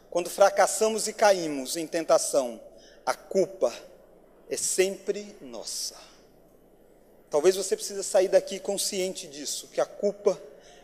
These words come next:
é sempre sua. Porque eu e você gostamos de fazer como Adão fez. "Senhor, foi a mulher que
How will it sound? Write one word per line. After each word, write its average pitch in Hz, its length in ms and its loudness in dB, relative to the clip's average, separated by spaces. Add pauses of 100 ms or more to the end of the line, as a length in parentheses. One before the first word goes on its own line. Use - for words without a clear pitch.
é 156 80 -2
sempre 185 560 -4
sua. 139 680 2 (680)
Porque 175 200 -6
eu 220 200 10
e - 20 -6
você 208 300 6
gostamos 208 480 4
de 196 80 -12
fazer 185 320 4
como 185 180 -2
Adão 160 320 4
fez. - 680 -8 (800)
"Senhor, 190 400 6
foi 185 180 2
a 190 140 8
mulher 185 1400 4 (440)
que 175 140 -12